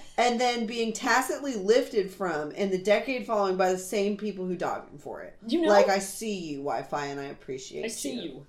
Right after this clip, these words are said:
Speaker 2: I see
Speaker 1: I
Speaker 2: you.
Speaker 1: absolutely
Speaker 2: I
Speaker 1: appreciate
Speaker 2: absolutely
Speaker 1: you.
Speaker 2: see
Speaker 1: I
Speaker 2: you.
Speaker 1: respect the vision.
Speaker 2: What? <laughs> Um,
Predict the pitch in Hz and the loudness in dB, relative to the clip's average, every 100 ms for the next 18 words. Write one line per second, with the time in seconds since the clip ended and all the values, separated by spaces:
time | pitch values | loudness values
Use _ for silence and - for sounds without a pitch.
0 | - 240 - 320 302 165 151 165 160 - | -6 -4 -4 -4 -4 -2 -2 -4 -6 -8
1 | 170 160 143 175 220 247 240 233 254 240 | -6 -4 -4 -4 -2 0 -2 0 0 0
2 | 233 - - 220 160 165 - - 180 - | -2 -4 -6 -2 0 -2 -4 0 0 0
3 | 160 143 127 - - - - 160 - - | -6 -6 -6 -10 -16 -16 -10 -6 -6 -6
4 | - - - - - - - - - - | -8 -12 -14 -14 -16 -20 -20 -20 -20 -20
5 | - - - - - 554 554 508 480 - | -20 -20 -20 -20 -10 -10 -8 -10 -10 -12
6 | 554 571 480 - - - 220 208 190 185 | -14 -14 -16 -20 -18 -4 0 2 0 -4